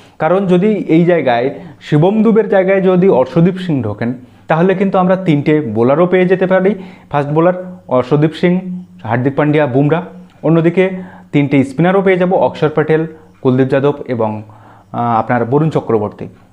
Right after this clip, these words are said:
ফলে একটা বিশাল কনফিউজড একটা জায়গা তৈরি হয়েছে। তবে আপনার কি মনে হয় যে অর্শদীপ সিং কি এই দলে অবশ্যই ইনক্লুড হতে পারেন?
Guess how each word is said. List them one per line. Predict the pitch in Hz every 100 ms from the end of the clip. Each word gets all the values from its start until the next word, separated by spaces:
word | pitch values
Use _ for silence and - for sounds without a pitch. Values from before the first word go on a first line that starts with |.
| _ _ _ _ - -
ফলে | 160
একটা | 180 196
বিশাল | 185 143 147 196
কনফিউজড | 185 131 - 190 190
একটা | 185
জায়গা | 180 170
তৈরি | 175 175 175
হয়েছে। | 196 226 - - -
তবে | 165 190 190 - - -
আপনার | 233 233 233
কি | 226 214
মনে | 165 151
হয় | 120 139
যে | 151
অর্শদীপ | 180 135 143 - 202 190 185
সিং | - 196
কি | 180 - -
এই | 147
দলে | 139 143
অবশ্যই | 156 135 131 147 196
ইনক্লুড | 160 156 202 170
হতে | 180
পারেন? | 180 110